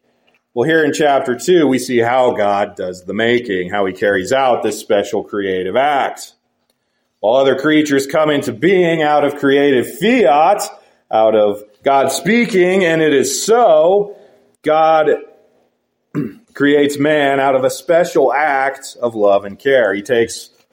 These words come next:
something that's already there, the dust of the ground, and forms man, shapes man,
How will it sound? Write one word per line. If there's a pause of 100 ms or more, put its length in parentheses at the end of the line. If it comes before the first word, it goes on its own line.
(140)
something
that's
already
there,
the
dust
of
the
ground,
and
forms
man, (260)
shapes
man,